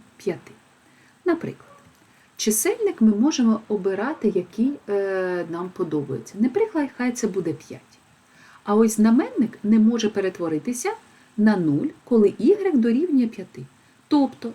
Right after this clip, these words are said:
знаменник має бути y мінус п'ять. При всіх значеннях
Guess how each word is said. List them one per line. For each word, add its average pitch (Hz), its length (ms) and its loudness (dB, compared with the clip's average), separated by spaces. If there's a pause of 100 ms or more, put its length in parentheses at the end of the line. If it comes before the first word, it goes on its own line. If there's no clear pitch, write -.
знаменник 175 840 -4
має 359 240 -2
бути 359 380 -4 (400)
y 370 400 0 (220)
мінус 190 500 -4
п'ять. - 240 -16 (960)
При 262 160 2
всіх 247 340 2
значеннях 214 580 0